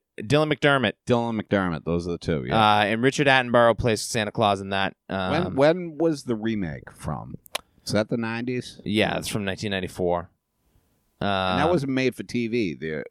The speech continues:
Speaker 1: no,
Speaker 2: the
Speaker 1: no, no. That was a
Speaker 2: no?
Speaker 1: theatrically released
Speaker 2: All right.
Speaker 1: movie. Uh, Richard Attenborough, uh, of course, uh,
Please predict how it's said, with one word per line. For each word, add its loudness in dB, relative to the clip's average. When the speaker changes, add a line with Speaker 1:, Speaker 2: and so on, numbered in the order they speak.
Speaker 1:
no, 0
Speaker 2:
the -2
Speaker 1:
no, -2
no. -2
That 2
was -2
a 2
Speaker 2:
no? 0
Speaker 1:
theatrically 2
released 0
Speaker 2:
All -4
right. -6
Speaker 1:
movie. -6
Uh, 6
Richard 0
Attenborough, 4
uh, -4
of -2
course, -4
uh, -2